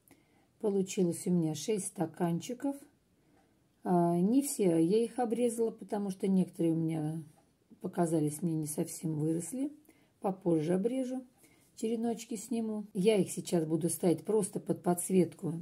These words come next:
не в тепличку, потому что они у меня стоят в таком субстрате, где, ам, я наливаю побольше воды. Они у меня тут будут стоять без теплички.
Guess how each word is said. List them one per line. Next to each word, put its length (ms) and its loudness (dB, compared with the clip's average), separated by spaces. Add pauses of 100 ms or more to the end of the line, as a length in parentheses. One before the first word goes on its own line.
(100)
не 380 6
в 100 -12
тепличку, 840 0 (300)
потому 380 0
что 160 0
они 160 2
у 20 -4
меня 80 -6
стоят 360 2
в 80 -14
таком 380 -2
субстрате, 680 -2
где, 320 -4 (500)
ам, 460 0
я 240 4
наливаю 420 4
побольше 560 0
воды. 460 0 (320)
Они 260 2
у 20 4
меня 140 0
тут 160 -2
будут 300 0
стоять 500 4
без 380 4 (280)
теплички. 720 0